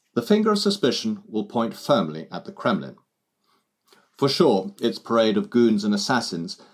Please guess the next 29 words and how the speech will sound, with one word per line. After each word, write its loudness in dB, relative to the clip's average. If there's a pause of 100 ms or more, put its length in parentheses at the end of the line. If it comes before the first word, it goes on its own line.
(120)
has -2
proved 4
on 2
occasion 0
bungling 0
and -4
inept. -4 (640)
Witness 0
their -2
special -2
forces -2
at -4
Beslan, -2 (680)
their 2
gassing 0
with 2
opioids 0
of -4
civilians 0
during 0
the 0
Moscow 0
theatre 0
siege, -10 (920)
and 0
the 0
trail 0
of 0
radioactivity -2